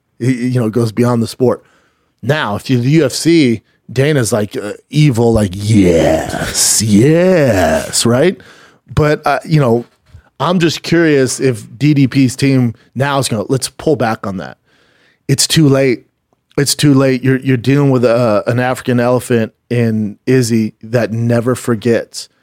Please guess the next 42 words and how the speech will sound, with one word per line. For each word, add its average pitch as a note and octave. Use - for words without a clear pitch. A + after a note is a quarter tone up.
And B2
we'll A#2+
find, A#2+
if B2+
you C3
give C3
him D3
a C#3
reason A#2
to A#2+
be B2
motivated A#2+
and G#2
focused C3
and B2
bring A#2+
out A#2+
the G#2+
best A#2
in A#2
Izzy, D#3
my A2+
God, A2
did A2
you A#2+
do A2+
it. -
And A#2
I A2
think A#2+
it's, -
it C3+
got C#3+
you E3
the C#3
title D#3+
shot, A#2
but -
your A2+
coach A#2+
fucked G2
up. -